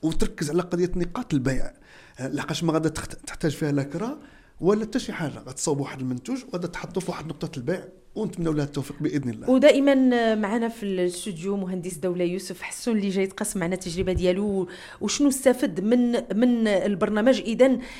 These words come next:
Speaker 2: آه، على المستوى الشخصي، يعني، آه، قلتي بأنك الحمد لله استفدتي من الأستاذ محمد بن ساسي أنك درتي الخانات كاملة، وخصوصًا الخانة ديال المصروف ديال
Speaker 1: مصروف
Speaker 2: الجيب
Speaker 1: الزوجة.
Speaker 2: ديال،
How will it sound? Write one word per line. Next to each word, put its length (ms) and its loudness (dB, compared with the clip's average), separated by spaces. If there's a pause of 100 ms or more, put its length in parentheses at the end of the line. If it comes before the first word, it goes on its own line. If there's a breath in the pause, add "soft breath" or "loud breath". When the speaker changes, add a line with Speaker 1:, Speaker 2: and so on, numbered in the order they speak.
(180 loud breath)
Speaker 2:
آه، 80 -2
على 220 4
المستوى 400 6
الشخصي، 560 -4
يعني، 640 -4
آه، 160 2
قلتي 460 0
بأنك 440 -4
الحمد 240 -4
لله 160 0
استفدتي 560 -2
من 100 0
الأستاذ 380 -6
محمد 300 -6
بن 80 -6
ساسي 440 -4
أنك 320 -4
درتي 220 -4
الخانات 460 0
كاملة، 380 4 (320 loud breath)
وخصوصًا 600 -2 (500)
الخانة 360 2
ديال 340 0 (800)
المصروف 560 2
ديال 260 2
Speaker 1:
مصروف 160 2
Speaker 2:
الجيب 100 6
Speaker 1:
الزوجة. 180 4
Speaker 2:
ديال، 180 6